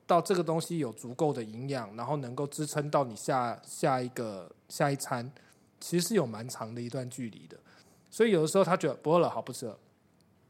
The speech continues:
他就要下来，或者他就要做别的事情。可是这个东西就会引起他，比如说他才刚刚吃完的半个小时之后，他就说“我饿了”。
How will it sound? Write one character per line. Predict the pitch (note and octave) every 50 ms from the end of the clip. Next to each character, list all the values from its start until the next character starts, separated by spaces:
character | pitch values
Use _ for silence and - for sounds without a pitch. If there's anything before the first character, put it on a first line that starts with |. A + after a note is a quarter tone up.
| _ _ _ _ _ _ -
他 | - C#3+
就 | C#3
要 | C#3 C#3
下 | - D3 A#2+
来， | G#2 E2+ - - -
或 | - D#3
者 | C#3+
他 | C3+ C#3+ C#3
就 | D3
要 | C3
做 | C3+ - C#3
别 | A2+ A2 G#2
的 | G2+ A2
事 | - - G#2+
情。 | G2 - - - _ _ - - - - - _ _ _ _ -
可 | - D3
是 | D#3+
这 | E3 A3
个 | G#3+
东 | F#3 F#3+ F#3+
西 | E3+ F3+
就 | F#3 E3+ F3+
会 | E3 F3+ D#3+
引 | B2+ A#2 A#2 C#3+
起 | - - - G#2+
他， | G2+ B2
比 | C3 A#2+ A2
如 | A2
说 | A#2+ - C#3+ C3+
他 | - A#2+
才 | A2+ - C3+ A#2 A2+ A#2+ - - _ _ _
刚 | - E3 D#3+ E3 E3 F3 E3
刚 | E3+ D3+ D3+ D3+
吃 | D3+ - - - D#3 D#3
完 | D3 B2+ A2+ G#2 G#2 A#2 A2+
的 | - A#2 A2+
半 | - D#3 D3 C3+
个 | A#2+ A2+
小 | - G2+ F2+
时 | F#2+ - A#2
之 | - A#2
后， | G#2+ G2+
他 | -
就 | A2 A2+
说 | G#2+ A#2+
“我 | G#2 G2 F#2+
饿 | G2+ G2+ F#2+
了”。 | E2